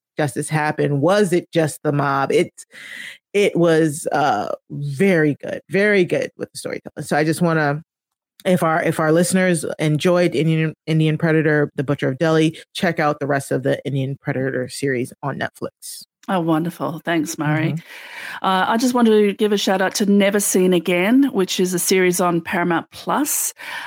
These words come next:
Speaker 2: Uh, I'm gonna recommend in particular the two episode story arc of Tamara Keepness, which is season three, episodes three and four. Uh, Tamara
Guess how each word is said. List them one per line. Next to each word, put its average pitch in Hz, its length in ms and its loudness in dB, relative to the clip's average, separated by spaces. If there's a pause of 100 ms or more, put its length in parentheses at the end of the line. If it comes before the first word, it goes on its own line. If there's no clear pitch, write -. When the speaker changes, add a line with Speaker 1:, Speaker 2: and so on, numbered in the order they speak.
(100)
Speaker 2:
Uh, 175 280 2
I'm 180 160 2
gonna 175 160 2
recommend 175 420 0
in 170 60 -2
particular 175 680 0
the 170 120 -6
two - 260 0
episode 170 440 -4
story 170 440 -4
arc 170 240 -2 (380)
of - 120 -12
Tamara 165 420 2
Keepness, - 880 -2 (380)
which - 260 -4
is 165 300 2
season 165 240 -2
three, 170 380 -2
episodes - 500 -6
three 165 260 -4
and 165 140 -2
four. 180 460 0 (420)
Uh, 185 80 -2
Tamara 190 720 2